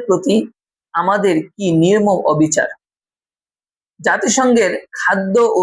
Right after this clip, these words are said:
কৃষি বিষয়ক সংস্থা এফ এ ও এর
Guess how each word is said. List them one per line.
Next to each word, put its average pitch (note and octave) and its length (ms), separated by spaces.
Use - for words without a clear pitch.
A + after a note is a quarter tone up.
কৃষি G3 340
বিষয়ক F3+ 420
সংস্থা F3+ 480
এফ G3 260
এ F3+ 140
ও E3 120
এর - 140